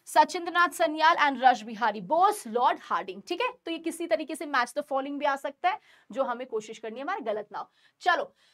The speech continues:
with reference to currency system, under the Indian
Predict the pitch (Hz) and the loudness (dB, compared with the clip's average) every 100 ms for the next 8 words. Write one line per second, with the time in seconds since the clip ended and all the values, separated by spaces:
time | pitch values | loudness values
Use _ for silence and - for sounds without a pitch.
0 | _ - 370 427 392 370 - 392 - - | _ -4 -2 4 8 8 6 -6 -4 -2
1 | 403 415 311 302 320 330 392 330 370 - | 2 2 6 8 8 4 -6 -6 -6 -4
2 | 392 403 - _ - 294 339 381 381 392 | 0 -2 -2 _ 4 4 10 10 10 6
3 | 339 320 359 | -4 -4 -4